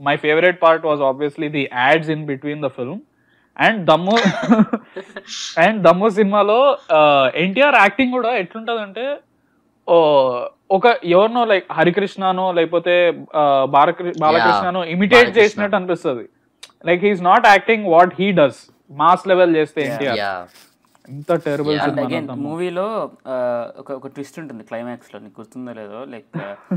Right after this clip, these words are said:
Speaker 1: ట్విస్ట్
Speaker 3: ఏంటంటే
Speaker 1: కూడా.
Speaker 3: సుమన్, ఆ, సుమన్, ఆ, <laughs> సుమన్ ఉంటాడు. సుమన్ అంటే పవన్ కళ్యాణ్, అస-, ప-, ప-, పవన్ కళ్యాణ్, sorry, my bad.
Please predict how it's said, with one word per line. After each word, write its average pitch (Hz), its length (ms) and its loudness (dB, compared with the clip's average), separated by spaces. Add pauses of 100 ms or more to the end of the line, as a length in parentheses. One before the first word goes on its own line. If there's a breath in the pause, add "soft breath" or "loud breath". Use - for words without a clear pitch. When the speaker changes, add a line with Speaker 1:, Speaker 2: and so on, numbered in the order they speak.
(140)
Speaker 1:
ట్విస్ట్ 202 400 2
Speaker 3:
ఏంటంటే 160 180 4
Speaker 1:
కూడా. 202 160 4
Speaker 3:
సుమన్, 170 340 -4
ఆ, 113 220 -10 (200)
సుమన్, 143 300 -12
ఆ, 143 280 -8
<laughs> - 0 -
సుమన్ 185 340 2
ఉంటాడు. 127 360 -10
సుమన్ 131 240 -18
అంటే 170 360 -12 (500 loud breath)
పవన్ 139 240 -6
కళ్యాణ్, 139 300 -10 (600)
అస-, - 240 -20
ప-, 123 40 -14
ప-, 123 120 -18
పవన్ 123 220 -10
కళ్యాణ్, 120 300 -14
sorry, 113 140 -18
my 107 100 -16
bad. 104 100 -20